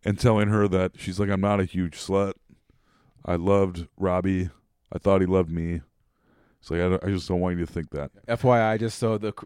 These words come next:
Speaker 2: just so the audience likes me.
Speaker 1: Yes.
Speaker 2: 'Cause I'm having an abortion.
Speaker 1: Yes. And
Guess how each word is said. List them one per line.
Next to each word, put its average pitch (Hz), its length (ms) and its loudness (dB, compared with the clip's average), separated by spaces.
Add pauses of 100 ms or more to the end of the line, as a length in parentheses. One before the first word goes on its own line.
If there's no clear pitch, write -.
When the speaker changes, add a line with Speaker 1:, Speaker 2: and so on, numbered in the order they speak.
(100)
Speaker 2:
just 104 220 -10
so 117 80 -6
the 113 120 -4
audience 107 380 -2
likes 92 280 -6
me. 95 220 -10 (100)
Speaker 1:
Yes. 110 320 2
Speaker 2:
'Cause 110 100 -2
I'm 110 60 -4
having 110 160 -2
an 107 60 -4
abortion. 92 600 -4
Speaker 1:
Yes. - 480 -6 (640)
And 107 680 2